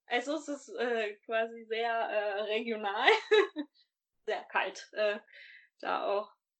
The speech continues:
ja. Also ich hab schon irgendwie so bewusst, äh, auch in dieser Richtung nach Mythologien gesucht, weil Osteuropa mit den Bergen, Schnee, kalt. Also das hat auch als Vorlage super schon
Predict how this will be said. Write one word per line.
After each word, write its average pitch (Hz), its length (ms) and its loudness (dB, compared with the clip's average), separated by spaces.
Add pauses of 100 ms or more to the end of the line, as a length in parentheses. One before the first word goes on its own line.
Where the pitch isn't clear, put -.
(260)
ja. - 320 -2 (1700)
Also 208 200 2
ich 214 200 0
hab 220 140 8
schon 214 200 0
irgendwie 220 320 2
so 202 200 -4
bewusst, 202 580 4
äh, 202 480 8
auch 214 180 4
in 208 120 -6
dieser 196 240 4
Richtung 202 260 0
nach 190 160 0
Mythologien 196 640 2
gesucht, 196 340 2
weil 185 320 8 (760)
Osteuropa 196 840 10
mit 185 260 2
den 175 680 -4 (800)
Bergen, 196 840 10
Schnee, 185 680 2
kalt. 185 500 6
Also 185 280 0
das 196 220 0
hat 202 180 2
auch 190 220 6
als 190 200 2
Vorlage 170 560 4
super 160 280 -4
schon - 220 -10